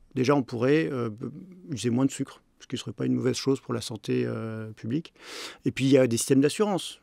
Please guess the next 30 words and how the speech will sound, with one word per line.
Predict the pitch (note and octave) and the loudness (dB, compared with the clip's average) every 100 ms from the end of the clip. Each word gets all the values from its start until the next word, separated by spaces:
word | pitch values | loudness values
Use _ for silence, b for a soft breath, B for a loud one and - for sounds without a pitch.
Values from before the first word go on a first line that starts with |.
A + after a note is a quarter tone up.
| - | -14
Quelque | A#2 | -8
chose | - C#3 | -4 -4
qui | - | -2
marche | A2+ A2 | -4 -4
très | - | -2
bien | B2 C3+ | 2 4
en | |
Italie | B2+ C3 B2 C#3 | 2 2 0 0
sur | - A#2 | -2 -2
le | A2+ | 2
maïs, | C3 D3 - | 2 2 -2
en | A#2+ | -6
fait. | A#2 A#2 A#2+ | -6 -6 -6
Euh, | A2+ A2 B B B - | -6 -8 B B B -4
les, | A#2 A2+ A2 A2+ B2 B2 - - | -2 0 -2 -2 -2 -4 -6 -6
euh, | B2 - - - - | -8 -10 -14 -20 -8
pour | A#2+ | -4
éviter | A#2+ B2 C3+ | -2 0 0
d'utiliser | A#2 - A#2+ | 0 -2 -2
trop | - C3+ | 2 2
de, | A#2 A#2 A2+ | 2 0 0
d'in-, | A#2 A#2 A2 | -2 -2 -4
de, | A2 G#2 | -6 -6
de, | G#2+ | -8
d'insecticides, | G#2+ A2 - - G#2+ B2+ | -8 -8 -8 -8 -6 -4
de | A2 | -6
pesticides, | A#2 - A#2+ - E3+ F3+ B B B - | -8 -8 -6 -2 -2 -2 B B B -6
euh, | A#2 A#2 A#2 | -4 -2 -2
les, | A2+ A2+ A2 A2 A2 G#2+ A2+ | 0 0 -2 -4 -6 -8 -8
les, | A#2+ A#2 - - | -8 -8 -10 -12